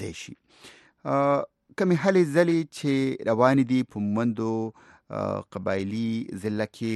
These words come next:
هم یو شمېر امیدواران د انتخاباتو لپاره ولاړ دي او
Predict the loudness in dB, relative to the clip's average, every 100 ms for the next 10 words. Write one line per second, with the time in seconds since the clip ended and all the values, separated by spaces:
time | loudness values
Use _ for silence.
0 | -4 -4 -2 -2 -4 -10 _ _ _ -10
1 | 0 2 2 -4 -8 -8 -10 _ _ _
2 | _ _ -8 -6 -6 -4 0 2 2 0
3 | -2 -6 -10 -8 -12 -12 -12 -6 -4 -4
4 | -6 -6 -6 -10 _ -12 -12 -8 -4 -2
5 | -2 -4 -6 0 0 0 -4 -4 -2